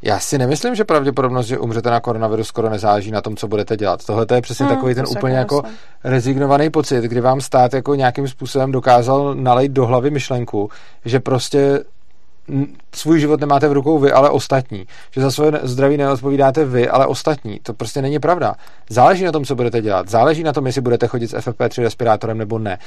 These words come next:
Speaker 1: Záleží na tom, jestli budete mít venku rukavice nebo ne. Záleží na tom, jestli si budete mejt ruce nebo ne. Záleží na tom,
Speaker 2: Hmm.
Speaker 1: jestli půjdete na koncert nebo ne. Záleží na tom,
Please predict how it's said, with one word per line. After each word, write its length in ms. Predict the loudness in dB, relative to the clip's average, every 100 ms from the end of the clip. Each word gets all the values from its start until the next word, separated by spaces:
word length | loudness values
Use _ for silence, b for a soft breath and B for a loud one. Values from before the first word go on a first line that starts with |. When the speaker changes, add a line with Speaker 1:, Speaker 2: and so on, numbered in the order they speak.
| B -4
Speaker 1:
Záleží 320 | 2 4 2
na 80 | 0
tom, 120 | 0
jestli 160 | -2 -2
budete 220 | -2 -2
mít 120 | -2
venku 240 | -2 -2 -2
rukavice 460 | 0 0 0 -2
nebo 200 | -4 -2
ne. 240 | -2 -4 0
Záleží 360 | 2 2 0
na 100 | -2
tom, 200 | -2 -2
jestli 200 | -4 -4
si 100 | -4
budete 240 | 0 0 0
mejt 260 | -2 -2
ruce 220 | -4 -4
nebo 220 | -6 -4 -4
ne. 160 | -6 -8 B -4
Záleží 320 | 4 4 4
na 80 | 0
tom, 80 | 0
Speaker 2:
Hmm. 60 | 0
Speaker 1:
jestli 160 | -2
půjdete 280 | 0 0 0
na 100 | -2
koncert 520 | 0 -2 0 -2 -2
nebo 200 | -2 -2
ne. 200 | 0 0
Záleží 340 | 2 2 2 -2
na 100 | -2
tom, 300 | -2 -4